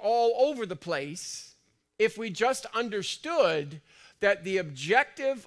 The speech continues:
of relationships are to create this concept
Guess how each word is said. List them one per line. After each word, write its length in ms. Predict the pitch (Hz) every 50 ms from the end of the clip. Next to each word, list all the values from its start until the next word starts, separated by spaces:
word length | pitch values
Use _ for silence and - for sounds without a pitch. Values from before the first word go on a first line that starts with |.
| - -
of 420 | 190 214 240 240 233 220 196 - - -
relationships 1300 | 165 180 185 196 220 254 285 233 - - 180 165 143 - - - 139 120 131 - - - - - - - - _ _ _ _ _ _ _ _ _ _ _ _ _ _ -
are 240 | 185 202 214 226 226
to 280 | 190 - - 226 233 190
create 640 | - - 196 208 202 196 208 214 226 220 - -
this 260 | 165 202 214 196 - -
concept 720 | - - - 190 202 202 202 160 - 180 160 147 - -